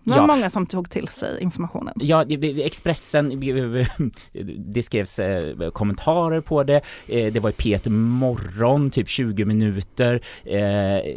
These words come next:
Speaker 2: Irena Posars nyhetsbrev, Hint, tar upp det också. Eh, att det är liksom, wow, S plus K D lika med sant, att det är en så stor grej.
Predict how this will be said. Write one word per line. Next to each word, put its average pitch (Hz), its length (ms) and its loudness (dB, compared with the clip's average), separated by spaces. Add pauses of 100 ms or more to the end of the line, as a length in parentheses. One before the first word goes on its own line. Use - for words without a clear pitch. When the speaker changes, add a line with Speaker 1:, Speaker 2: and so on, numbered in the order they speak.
(140)
Speaker 2:
Irena 127 220 2
Posars - 460 0
nyhetsbrev, 127 840 2
Hint, - 680 -4 (100)
tar 123 140 2
upp - 200 -2
det 104 100 0
också. - 400 2 (300)
Eh, 90 380 0 (160)
att - 220 -2
det 104 120 2 (120)
är 95 160 0
liksom, 87 380 -4
wow, 104 460 2 (260)
S - 440 -2
plus - 340 -4
K 98 340 0
D 85 160 -2
lika 92 300 -2
med 101 140 2
sant, 98 460 0
att 92 60 -4
det 101 60 -4
är - 20 -2
en 95 60 -4
så 95 140 -6
stor 90 280 -2
grej. 135 340 2